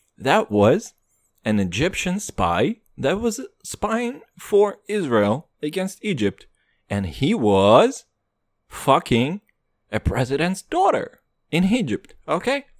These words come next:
He was fucking a president's daughter. And he was a spy that turned himself to Israel. Israel didn't try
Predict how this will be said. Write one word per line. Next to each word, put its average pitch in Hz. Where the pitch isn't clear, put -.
He 185
was 254
fucking 110
a 180
president's 113
daughter. -
And 107
he 120
was 165
a 202
spy 98
that 113
turned 135
himself 190
to -
Israel. 117
Israel 208
didn't 202
try 170